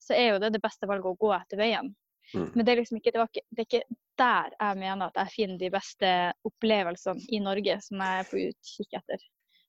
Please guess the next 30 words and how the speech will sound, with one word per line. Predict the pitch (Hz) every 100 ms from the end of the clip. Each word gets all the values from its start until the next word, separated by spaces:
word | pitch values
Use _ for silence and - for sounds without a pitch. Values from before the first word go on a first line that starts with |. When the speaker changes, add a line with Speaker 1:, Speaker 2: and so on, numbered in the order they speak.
| _ -
Speaker 1:
Jeg | 220
gleder | 247 311
meg | 320 240 -
veldig | 240 277 285 302 247
faktisk | 220 - _
til | 214
å | 214
komme, | 226 214 220 226 208 196 196 208 -
komme | 233 220
opp | 208 -
på | 214
fjellet | 220 202 175 175
og, | 180 180 180 - _ _ _ _ _ -
og | 208
gå | 226 214
i | 208
terreng, | - 226 220 196 185 185
og, | 185 190 190 196 202 _ _ _ _ -
og |
Speaker 2:
Mm. | 240
Speaker 1:
det | 262
at | 220
jeg | 240 233
vet | 233 -
at | - 214 - -
nå | 226 220 233
er | 180
jeg | 170
snart | 208 185 -
i, | 180